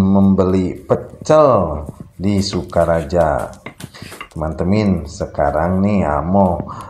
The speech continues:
sedang mengintip cara pembuatan pecel yang dilakukan oleh si Teteh. Teman-teman, ha, ternyata pecel itu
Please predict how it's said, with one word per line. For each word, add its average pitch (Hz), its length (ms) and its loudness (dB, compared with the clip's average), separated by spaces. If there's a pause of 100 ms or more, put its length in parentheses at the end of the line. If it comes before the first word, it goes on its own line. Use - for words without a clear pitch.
sedang 90 720 -2 (160)
mengintip 127 960 0
cara 101 560 4
pembuatan 87 1040 0
pecel 101 880 2
yang 76 160 -4
dilakukan 76 760 -4
oleh 78 460 -4
si 85 400 -8
Teteh. - 880 -2 (1300)
Teman-teman, 90 840 -2
ha, 69 640 0
ternyata 82 760 -4
pecel 90 500 -2
itu 110 480 4